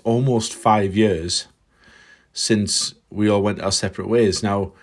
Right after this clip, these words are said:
five years before when we started in twenty ten was two thousand five, obviously. And the people who she worked with then, she wouldn't have probably met for coffee. And that's the situation I found, that I've only met her once since then. And it's kind of,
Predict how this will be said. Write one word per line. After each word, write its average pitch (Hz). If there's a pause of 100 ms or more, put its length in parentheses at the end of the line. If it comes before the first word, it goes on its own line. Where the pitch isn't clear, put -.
(300)
five 127
years 113
before 107
when 101
we 95
started 92
in 92
twenty 95
ten 113
was 98
two 113
thousand 90
five, 87
obviously. 92 (920)
And 117
the 110
people 151
who 127
she 117
worked 113
with 101
then, 113
she 110 (100)
wouldn't 123
have 113
probably 110
met 107
for 110
coffee. 120
And 98
that's 110
the 117
situation 113
I 98
found, 127
that 87
I've 92
only 110
met 107
her 92
once 95 (480)
since - (120)
then. 110
And 98
it's 92
kind 113
of, 95